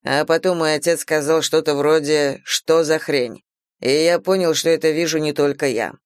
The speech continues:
Я на мгновение отвлеклась, представив высокую зловещую фигуру его отца и то, как он это произносит.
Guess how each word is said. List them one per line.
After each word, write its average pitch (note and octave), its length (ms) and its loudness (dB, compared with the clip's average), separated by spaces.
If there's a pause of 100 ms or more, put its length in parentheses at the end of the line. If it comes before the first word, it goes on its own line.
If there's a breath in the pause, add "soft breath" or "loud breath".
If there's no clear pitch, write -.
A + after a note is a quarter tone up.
(680)
Я A3 220 2
на A3+ 100 -4
мгновение G#3+ 600 0
отвлеклась, G#3 640 -2
представив D#3+ 600 -2
высокую E3 520 -2
зловещую D#3+ 640 -2
фигуру F3 760 -2
его D3+ 280 0
отца D3 500 -4 (460)
и E3+ 160 0
то, F#3 380 0
как F3 240 -4
он D#3+ 120 -4
это D#3 200 -2
произносит. F3 840 -4